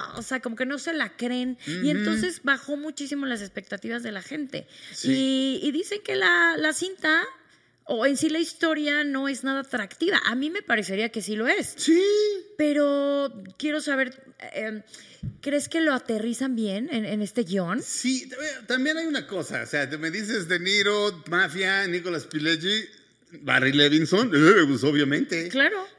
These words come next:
Speaker 2: Entonces, a lo mejor le estoy perdonando demasiado.
Speaker 1: Ujú.
Speaker 2: Insisto, por eso te digo,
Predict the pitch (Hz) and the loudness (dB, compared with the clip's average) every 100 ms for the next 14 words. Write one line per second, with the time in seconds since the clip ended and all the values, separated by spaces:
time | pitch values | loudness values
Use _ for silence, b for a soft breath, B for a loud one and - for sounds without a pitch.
0 | - 233 208 220 208 202 180 208 214 - | -12 -10 -4 0 2 2 -2 -4 -4 -4
1 | 214 208 165 160 170 170 165 147 139 - | -4 -2 -2 0 0 0 -2 -2 -4 -4
2 | 170 156 127 123 180 B 180 180 175 233 | -2 0 0 -4 -10 B -8 -6 -4 -6
3 | 135 170 202 254 285 302 | -2 -2 0 -2 -4 -4